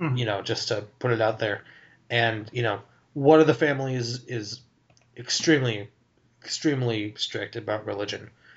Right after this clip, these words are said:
Speaker 2: And the other family seems to be sort of a little more secular. Um, they don't really put out and say that, but they don't, they don't necessarily live their life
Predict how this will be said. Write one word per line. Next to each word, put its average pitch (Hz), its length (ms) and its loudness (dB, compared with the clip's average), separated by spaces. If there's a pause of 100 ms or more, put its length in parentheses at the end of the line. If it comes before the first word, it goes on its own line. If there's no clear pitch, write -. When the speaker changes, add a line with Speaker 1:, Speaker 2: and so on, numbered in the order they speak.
(480)
Speaker 2:
And 123 320 0
the 139 100 4
other 139 120 6
family 143 280 4
seems 127 280 0
to 127 60 -4
be 123 120 2
sort 143 340 2
of 131 260 0 (120)
a 131 60 -6
little 143 180 4
more 139 160 4
secular. 127 560 2 (840)
Um, 107 420 2 (720)
they 135 80 0
don't 131 140 4
really 120 320 4 (1500)
put 170 140 6
out 139 160 8
and 110 100 -6
say 208 260 6
that, 120 300 4
but 117 240 -2 (640)
they 135 200 0
don't, 120 280 0 (340)
they 139 100 0
don't 131 280 2
necessarily 120 440 0
live 113 280 0
their 113 120 2
life 107 480 0